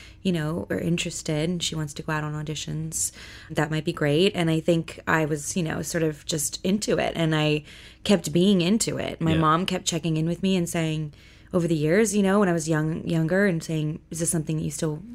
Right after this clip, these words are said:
Speaker 1: like?" And I did. So, yeah, it just seemed very natural. I was always a performer and
Speaker 2: Yeah.
Speaker 1: very interested in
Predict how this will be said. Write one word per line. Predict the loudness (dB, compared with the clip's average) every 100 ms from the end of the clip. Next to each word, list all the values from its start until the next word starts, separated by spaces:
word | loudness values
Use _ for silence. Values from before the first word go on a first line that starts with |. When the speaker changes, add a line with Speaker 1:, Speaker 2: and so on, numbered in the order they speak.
| -12
Speaker 1:
like?" | -4 0 2 0 -2 -12 -14 -16 -18 -6 -2
And | 0
I |
did. | 2 0 -2 -6 -10 -20 -20 -20 -8
So, | -2 2 4 4
yeah, | 4 2
it | 2
just | 0
seemed | 0 2
very | 4 4 4 2 0 -4 -6
natural. | -4 -2 -2 -4 -4 -4
I | -4
was | -2
always | 2 4 4
a | 0 -6 -20 -20 -20 -20 -20 -20 -18
performer | -14 -4 0 0 0 0
and | 0
Speaker 2:
Yeah. |
Speaker 1:
very | 0 0 -2 -4
interested | -6 -6 -4 -4
in | -2 -6